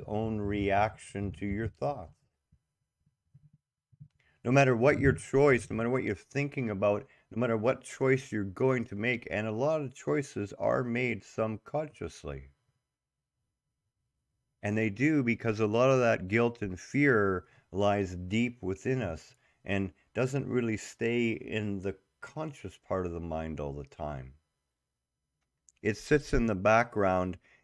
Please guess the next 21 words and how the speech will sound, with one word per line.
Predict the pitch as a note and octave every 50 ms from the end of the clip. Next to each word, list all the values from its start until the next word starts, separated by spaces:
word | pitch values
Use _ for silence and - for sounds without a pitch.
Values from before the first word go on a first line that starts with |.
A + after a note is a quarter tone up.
| _ _
and | - G#2 G#2 G2+
it | - G#2+ G2+ F#2+
basically | A#2 B2 C3 C3 C3+ - B2+ A2+ - A2+ G#2+ G2+
whispers, | G2 G#2 B2 B2+ - - - G2+ G2 F#2+ F#2 F2+ - - _ _ _ _ _ _ _ _ _
"I'm | G2 G#2 A2+ A#2 A2
afraid, | G2+ - - - - B2+ B2 A#2 G#2+ G2+ F#2+ G2 F#2 F2+ - _ _ _ _
so," | - - - - - - C3 C3+ B2 F#2+ E2+ D#2+ E2 G2+ - B2 - _ _ _ _ _ _ _ _ _ -
and | F#2 F#2+ G2
then | G2+ G2+ G2+
your | G2+ F#2+
conscious | - - - A2+ A2 A#2 G#2+ - - G2+ - -
mind, | - G2+ G2+ G2+ G2 G2 F#2+ F#2+ F2+ E2+ E2 - _ _ _ _ _ -
"Well, | G2 F#2 F#2
I'm | F#2+ G2 G2 G2
gonna | F#2+ F#2 F#2 F2
do | D#2 F2+ G2 F#2+ E2+
this, | F#2 G2+ G2 D#2+ C#2+ - -
I'm | D#2 D#2 F2
gonna | F2+ E2 C#2+
choose | C#2 - - - G#2+ G2 F2+ E2 E2+
this." | F#2 F#2 G2+ F#2+ D2+ D2 D#2